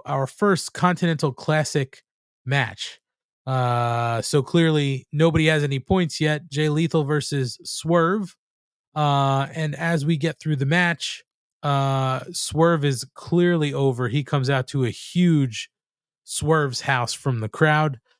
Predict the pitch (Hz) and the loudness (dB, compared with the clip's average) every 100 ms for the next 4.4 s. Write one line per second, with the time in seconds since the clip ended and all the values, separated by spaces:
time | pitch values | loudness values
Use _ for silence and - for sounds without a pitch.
0 | _ - 143 139 143 156 185 185 190 175 | _ -2 0 0 2 4 4 4 2 2
1 | - 170 170 170 - 135 131 120 143 147 | 0 0 2 -2 -2 -2 -2 0 0 0
2 | 135 139 139 156 - 170 175 143 131 131 | -2 0 0 0 2 0 0 0 -2 0
3 | 160 143 127 120 123 - - - 156 160 | 2 2 0 0 -2 -6 -14 -2 0 2
4 | 147 175 - - | 0 -2 -4 -12